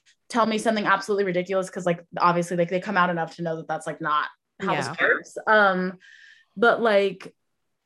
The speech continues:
Speaker 1: uh, people's expectations are very high and very unrealistic because of social media. And, like,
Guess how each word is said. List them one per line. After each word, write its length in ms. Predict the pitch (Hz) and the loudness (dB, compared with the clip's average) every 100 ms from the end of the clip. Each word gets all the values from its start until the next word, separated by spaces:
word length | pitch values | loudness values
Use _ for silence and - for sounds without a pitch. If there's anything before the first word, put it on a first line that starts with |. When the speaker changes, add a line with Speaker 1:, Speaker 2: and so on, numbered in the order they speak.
| _ _ - | _ _ -12
Speaker 1:
uh, 460 | 208 202 190 160 - - - _ | -10 -8 -10 -12 -14 -20 -20 _
people's 340 | 262 254 285 | -6 -4 0
expectations 720 | 262 247 247 233 240 202 214 202 | 0 0 -2 0 0 0 -2 0
are 120 | 185 | 2
very 280 | 180 180 196 | 4 4 4
high 320 | 202 185 180 | 4 4 4
and 160 | 175 175 | 2 -2
very 220 | 170 170 | 0 0
unrealistic 680 | 156 175 175 170 170 175 170 | 0 -2 -2 -2 -2 -6 -8
because 280 | 175 190 175 | -8 -6 -6
of 100 | 175 | -2
social 300 | 175 170 180 | 0 -2 -2
media. 480 | 175 170 175 170 170 | -4 0 2 2 2
And, 120 | 180 175 | 0 0
like, 220 | 170 | -2